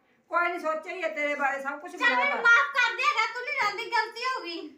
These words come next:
Speaker 1: ਗਲਤੀ ਹੋ ਗਈ, ਹੁਣ ਮੰਨ ਲਈ ਗਲਤੀ। ਕੋਈ ਤੂੰ
Speaker 2: ਹਾਂ।
Speaker 1: ਨਾ ਜਾਏ ਕਿਸੇ ਕ-, ਚੇਲੇ ਕੋਲੇ।
Speaker 2: ਨਹੀਂ ਜਾਂਦੀ, ਗਲਤੀ ਹੋ ਗਈ, ਮੈਨੂੰ ਮਾਫ਼ ਕਰ ਦਿਓ।
Speaker 1: ਮਾਫ਼ ਕਰਤਾ, ਤੈਨੂੰ ਧੀਆਂ ਦਾ ਵੀ ਨਾ ਹਿੱਸਾ ਹੁੰਦਾ ਘਰ 'ਚ, ਧੀਆਂ ਬਾਰੇ ਕੁਝ ਕਹਿਣਾ ਨਹੀਂ ਚਾਹੀਦਾ।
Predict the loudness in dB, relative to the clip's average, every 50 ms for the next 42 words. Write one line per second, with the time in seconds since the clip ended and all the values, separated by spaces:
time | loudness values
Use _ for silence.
0 | _ _ 0 2 2 2 2 0 0 2 4 4 4 4 2 0 -2 0 2 2
1 | 2 2 0 -4 -2 0 0 0 0 -2 -4 -6 -6 -6 -6 -8 -6 -4 -4 -4
2 | -2 0 2 4 6 6 6 6 6 6 6 6 6 4 2 0 0 2 2 2
3 | 2 0 -4 -4 -4 -6 -6 -2 0 2 2 4 4 4 4 6 4 4 4 2
4 | -4 -8 -12 -8 -4 -2 -2 -2 -2 -2 0 0 0 0 0 -6 -4 -2 -2 -2
5 | -2 -4 -6 -2 -2 -2 -2 -2 -4 -4 -2 -2 0 2 4 4 4 2 0 -2
6 | -2 -2 -2 -2 -6 -8 -8 -8 -8 -12 -16 -18 _ _ 0 2 4 4 4 2
7 | 2 2 2 2 2 2 0 0 2 0 0 0 -2 -6 -6 -6 -4 -2 -2 0
8 | 2 0 0 0 0 0 2 4 4 2 2 2 0 2 2 2 0 0 0 -2
9 | -2 2 2 2 2 2 0 -4 -6 -6 -6 -8 -4 -2 -2 0 0 0 0 -2
10 | -4 -8 -12 -14 -12 -6 -6 -4 -4 -4 -4 -4 -6 -6 -6 -4 -4 -2 -2 0
11 | 0 0 0 0 -2 -6